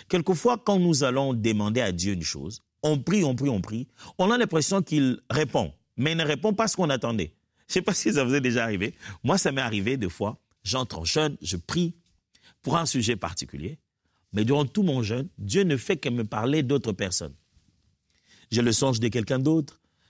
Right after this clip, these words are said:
J'ai une vision pour quelqu'un d'autre. Je sors là-bas avec une parole bien précise pour quelqu'un d'autre. J'ai envie de dire, « Seigneur, mais c'est pas de ça qu'on parlait. »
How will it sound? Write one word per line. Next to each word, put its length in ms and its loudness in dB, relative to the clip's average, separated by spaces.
J'ai 100 0
une 100 4
vision 340 2
pour 120 -4
quelqu'un 300 0
d'autre. 360 2
Je 100 -2
sors 220 2
là-bas 240 2
avec 220 -2
une 120 -4
parole 260 2
bien 180 0
précise 420 0
pour 120 -6
quelqu'un 300 -2
d'autre. 340 4
J'ai 120 -2
envie 200 4
de 100 6
dire, « 240 2
Seigneur, 500 2
mais 80 0
c'est 140 2
pas 120 2
de 120 4
ça 180 0
qu'on 180 2
parlait. » 480 0